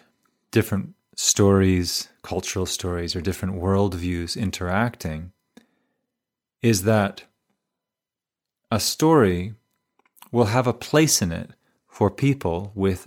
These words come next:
other stories, but it might not always be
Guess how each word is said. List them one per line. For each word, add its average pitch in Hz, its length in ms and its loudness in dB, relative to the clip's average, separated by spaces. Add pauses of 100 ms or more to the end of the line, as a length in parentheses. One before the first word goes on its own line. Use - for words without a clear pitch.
other 85 240 -6
stories, - 640 -4 (1500)
but 101 160 -2
it 104 60 0
might 104 200 4
not 98 140 2
always 92 300 -2
be 87 380 -6